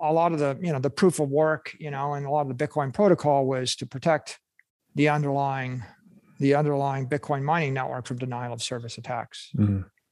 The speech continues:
Speaker 1: right? Um, but this actually solves the problem.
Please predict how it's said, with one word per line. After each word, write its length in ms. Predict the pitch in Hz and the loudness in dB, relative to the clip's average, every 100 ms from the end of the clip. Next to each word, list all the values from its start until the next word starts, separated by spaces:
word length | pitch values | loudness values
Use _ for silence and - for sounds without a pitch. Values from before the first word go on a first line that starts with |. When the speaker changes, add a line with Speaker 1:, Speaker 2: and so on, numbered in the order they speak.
| _ _ - | _ _ -12
Speaker 1:
right? 280 | 131 151 147 _ _ _ _ _ _ _ _ - | -6 -6 -8 _ _ _ _ _ _ _ _ 0
Um, 500 | 156 147 139 135 107 _ _ _ _ _ | 2 2 0 -6 -8 _ _ _ _ _
but 320 | 202 190 175 - - | 8 8 6 -8 0
this 340 | 160 233 - | 6 8 8
actually 380 | 208 202 - 165 | 4 4 4 4
solves 440 | - 196 175 147 - | 4 4 4 2 -4
the 80 | |
problem. 840 | 147 - 233 226 175 123 123 147 | -4 4 6 8 6 2 -4 -6